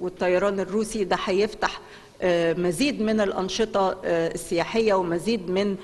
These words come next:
العمل ومزيد من الدخل القومي والدخل الفردي كمان. فبنقول إن في إصابات في العالم، لكن الإصابات جوه مصر، آه، بتزيد، ولكنها الزيادة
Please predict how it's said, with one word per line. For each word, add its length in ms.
العمل 460
ومزيد 460
من 160
الدخل 340
القومي 500
والدخل 400
الفردي 600
كمان. 260
فبنقول 480
إن 240
في 220
إصابات 360
في 60
العالم، 360
لكن 280
الإصابات 440
جوه 300
مصر، 340
آه، 140
بتزيد، 600
ولكنها 580
الزيادة 680